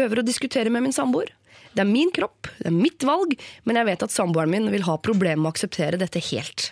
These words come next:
Jeg er glad i han, og hans mening betyr mye for meg, men hvor går grensen mellom hans meninger og mitt valg i denne saken? Vi snakker selv om å få barn på et senere tidspunkt,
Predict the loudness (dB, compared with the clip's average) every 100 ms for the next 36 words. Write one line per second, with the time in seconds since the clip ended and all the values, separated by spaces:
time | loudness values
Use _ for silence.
0 | -12 -2 0 2 2 2 0 -6 -16 -6
1 | -4 -2 0 2 2 0 -2 -2 0 2
2 | 0 0 0 -2 -2 -2 2 2 2 0
3 | 0 -2 -2 -2 -2 -2 -2 0 0 0
4 | 0 -2 0 2 0 -2 -2 0 2 0
5 | 0 -2 -4 -6 -8 -10 -14 -18 -18 -6
6 | -2 -2 -2 -2 -2 -2 0 2 0 0
7 | 2 2 0 -2 -2 0 2 2 0 -2
8 | -2 -2